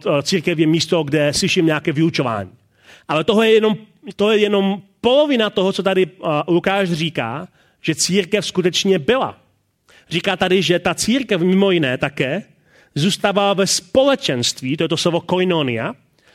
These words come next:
zůstávala jí ve společenství koinonia a v lámání chleba. To slovo lámání chleba odkazuje jak na praxi pohostinnosti, protože pohostinnost byla zásadní hodnota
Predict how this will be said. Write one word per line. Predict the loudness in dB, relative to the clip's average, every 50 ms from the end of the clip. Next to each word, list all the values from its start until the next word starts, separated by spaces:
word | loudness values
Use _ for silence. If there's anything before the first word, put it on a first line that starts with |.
| _ _ -6
zůstávala | -6 -2 0 0 0 2 2 2
jí | 2 2 0
ve | 0 0 -2
společenství | -4 -2 -2 0 0 0 0 0 0 0 0 0 -2 -2
koinonia | -2 0 0 0 2 2 0 0 0 0 -2 -2 -4 -6 -8 -10 _ _ _ _ _ _ -20 _ _ _ _
a | -6 -4
v | -2 0
lámání | 0 0 0 2 2 2 2 2 2 2 0
chleba. | 2 2 2 2 2 -2 -6 -10 -16 _ _ _ _ _ _ _ _ -20 -20 -6 _
To | -4 0
slovo | 0 2 2 2 2
lámání | 2 2 2 2 2 2 2 2
chleba | 2 2 2 2 2 2 0 0
odkazuje | -2 -4 -2 0 0 0 0 2 2 2 2
jak | 2 0 0 0 0
na | 0 0
praxi | 0 -2 -4 -4 -2 -2 -2 -2
pohostinnosti, | 0 0 0 0 2 0 -2 -2 0 0 0 0 0 -2 -4 -4 -4 -4 -4 -8 _ _ _ _ _
protože | -10 -6 -4 -2 -2 -2 -2
pohostinnost | -2 -2 0 0 0 0 0 0 0 0 0 0
byla | 0 0 0 0 0
zásadní | -2 -2 -2 -2 -2 -2 -2 -2 -2 0 0 0 0
hodnota | 0 0 0 0 -2 -2 -2 -4 -6 -6 -8